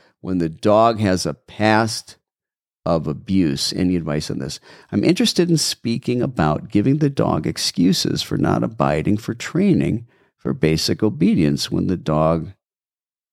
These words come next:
I'm not sure that I understand your question, Kiss, or Sis. I'm not sure if I pronounced your name right. Um, maybe you can clarify that for me, okay?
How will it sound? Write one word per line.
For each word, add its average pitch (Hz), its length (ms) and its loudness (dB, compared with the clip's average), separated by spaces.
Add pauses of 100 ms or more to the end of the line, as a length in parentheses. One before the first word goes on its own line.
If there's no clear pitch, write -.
(420)
I'm 202 180 2
not 226 180 4
sure 226 220 2
that 202 140 4
I 202 80 6
understand 190 560 4
your 165 100 4
question, 180 720 0
Kiss, - 560 -2 (680)
or 104 120 -2
Sis. 120 500 2
I'm 113 100 -2
not 110 180 -2
sure 107 220 -4
if - 100 -6
I 107 80 -2
pronounced 101 420 -2
your 95 80 -2
name 110 280 0
right. 78 220 -2 (500)
Um, 87 500 0 (360)
maybe 139 280 2
you 180 160 0
can 147 160 0
clarify 135 640 0
that 76 220 -4
for 76 260 -12
me, 69 240 -16 (200)
okay? 87 340 -12